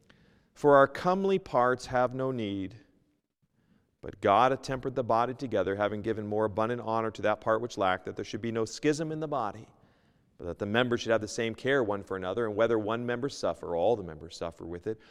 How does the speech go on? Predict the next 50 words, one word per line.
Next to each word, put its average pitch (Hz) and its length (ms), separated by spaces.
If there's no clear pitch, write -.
or - 100
one 117 280
member 117 260
be 117 140
honored, 123 320
all 127 240
the 117 60
members 92 320
rejoice 87 340
with 92 140
it. 110 60
Now 107 100
ye 117 140
are 127 80
the 120 80
body 120 260
of 127 80
Christ, 123 300
and 120 60
members 120 220
in 120 60
particular." 135 380
He's 98 100
talking 147 320
here 101 140
to 104 40
the 107 100
church - 260
of 147 100
Corinth. - 500
He 208 100
says, 196 320
"If 165 100
someone's 208 380
suffering, 233 440
suffer 269 340
with 107 140
them. - 120
If - 200
they're 120 200
honored, 175 440
rejoice 269 560
with 170 80
them. 143 100
Don't 294 160
get 202 160
jealous, 170 480
rejoice 339 560
with 180 140
them." 123 160